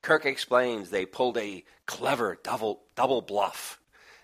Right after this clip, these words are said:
and even went to the trouble of using a dangerous Vulcan mind meld to implant Starfleet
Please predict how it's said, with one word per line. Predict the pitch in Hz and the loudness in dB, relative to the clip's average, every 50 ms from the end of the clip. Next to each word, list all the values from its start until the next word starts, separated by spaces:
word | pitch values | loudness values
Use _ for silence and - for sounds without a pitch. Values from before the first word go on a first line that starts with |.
| _ - | _ -10
and | 90 95 107 | -8 -4 -2
even | 135 170 165 170 156 | -2 0 0 0 2
went | 131 156 160 156 | 4 4 4 4
to | - 143 | 2 -2
the | 120 117 | -6 -6
trouble | - - 208 185 139 104 98 92 71 | 2 8 10 10 10 8 4 0 -2
of | 87 92 | -4 -4
using | 104 113 123 123 110 117 107 | -4 -6 -6 -6 -6 -6 -6
a | 98 85 87 | -8 -8 -4
dangerous | - 151 190 240 302 254 214 180 151 123 | 0 0 2 2 0 0 0 -2 -2 2
Vulcan | 120 135 151 175 175 - 127 113 | 4 4 4 4 4 0 -4 0
mind | 110 123 175 302 311 202 | 0 0 0 0 -2 -4
meld | 87 71 65 58 50 50 - _ - - - - _ | -6 -6 -6 -6 -8 -12 -18 _ -20 -20 -20 -20 _
to | - - 95 95 | -12 -8 -6 -4
implant | 98 95 - - - 123 135 131 127 - | -4 -6 -6 0 2 4 4 4 2 0
Starfleet | - - - - - - 131 127 127 127 - - 120 113 113 120 110 | -4 -6 -6 -6 -2 4 6 6 6 6 4 -2 -6 -6 -6 -6 -8